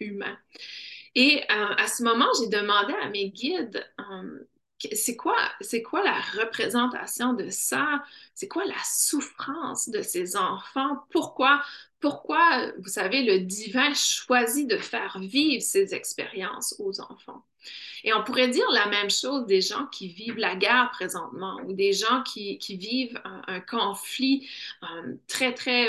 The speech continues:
vous savez, ce qui s'est passé en Turquie, par exemple, les gens qui vivent vraiment des, dans la précarité, dans la difficulté.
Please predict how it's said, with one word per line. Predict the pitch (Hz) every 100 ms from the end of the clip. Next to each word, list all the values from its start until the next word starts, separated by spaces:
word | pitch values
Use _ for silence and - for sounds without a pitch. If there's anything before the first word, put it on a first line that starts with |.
| 196
vous | 185
savez, | - - 269 247
ce | -
qui | - 196
s'est | - - 185
passé | - - 208
en | -
Turquie, | - - - 330
par | 320 240
exemple, | 220 240 247 247 - - - -
les | 202 202
gens | 240 277
qui | - 196
vivent | 185 247 202
vraiment | 185 226 254
des, | 185 - _
dans | 196 170
la | 175 - -
précarité, | - 240 233 214 202 - 247
dans | 196
la | 165
difficulté. | 180 220 247 - 240 196 - 247 269